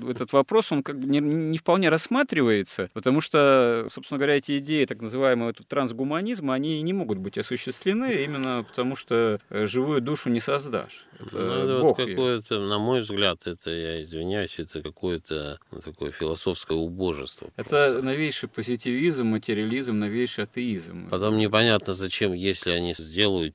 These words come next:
Speaker 2: тело искусственное человеку, да, ну, разум каким-то образом перенесут в, на какой-то носитель,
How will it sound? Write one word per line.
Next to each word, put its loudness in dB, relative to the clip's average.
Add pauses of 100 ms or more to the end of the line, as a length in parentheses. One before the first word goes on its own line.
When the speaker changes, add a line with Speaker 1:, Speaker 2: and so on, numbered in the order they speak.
Speaker 2:
тело -2
искусственное -4
человеку, -4
да, -8
ну, 0
разум 4
каким-то -4
образом -2
перенесут 0
в, -8
на -2
какой-то -2
носитель, -2